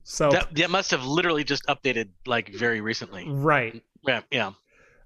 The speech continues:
Speaker 1: Um, so yeah, but the, the point, the fact of the matter is, it did jack all to hurt the mining craze.
Speaker 2: Right.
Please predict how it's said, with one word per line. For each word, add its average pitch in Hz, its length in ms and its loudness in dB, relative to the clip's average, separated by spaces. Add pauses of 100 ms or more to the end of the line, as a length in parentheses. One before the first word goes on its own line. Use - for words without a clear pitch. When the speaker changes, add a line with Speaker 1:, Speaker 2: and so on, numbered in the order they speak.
Speaker 1:
Um, 123 580 -2 (1400)
so 208 140 6
yeah, 139 180 6 (100)
but 196 320 6 (500)
the, 175 280 8
the 175 160 4
point, 233 460 4 (560)
the 170 120 2
fact 202 240 8
of 185 60 0
the 175 60 0
matter 147 280 4
is, 139 540 2 (140)
it 160 180 0
did 151 340 4
jack 156 300 4
all 143 240 4
to 135 480 0 (400)
hurt 160 300 2 (340)
the 147 240 -2
mining 139 420 2
craze. - 580 -4 (120)
Speaker 2:
Right. 104 200 0